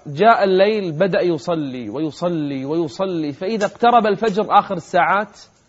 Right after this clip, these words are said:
ساعة قبل الفجر، كان ينادي أهل بيته، زوجته،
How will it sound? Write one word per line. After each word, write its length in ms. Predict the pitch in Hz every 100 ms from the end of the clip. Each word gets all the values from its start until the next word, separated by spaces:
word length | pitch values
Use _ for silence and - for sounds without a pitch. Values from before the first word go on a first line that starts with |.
| _ _
ساعة 340 | _ 202 196 180
قبل 260 | 190 170
الفجر، 520 | 175 180 185 208 190 139 _ _ _ _ _ _ _ -
كان 280 | 185 208
ينادي 560 | 202 190 202 220 180 175
أهل 220 | 156 160
بيته، 640 | 147 147 127 110 110 104 101 -
زوجته، 500 | 113 131 147 - 90